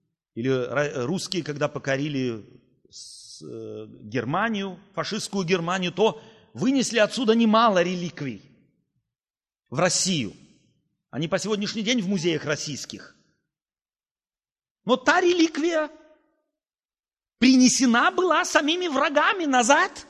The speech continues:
к евреям. Почему? Потому что она приносила горе. Не деньги,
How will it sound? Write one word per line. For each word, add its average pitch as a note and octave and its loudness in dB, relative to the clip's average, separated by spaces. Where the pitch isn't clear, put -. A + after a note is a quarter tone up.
к - -6
евреям. E4 4
Почему? E4 0
Потому A3+ 4
что C#4 2
она B3+ 4
приносила B3 2
горе. G#3 2
Не A#3 4
деньги, D4 0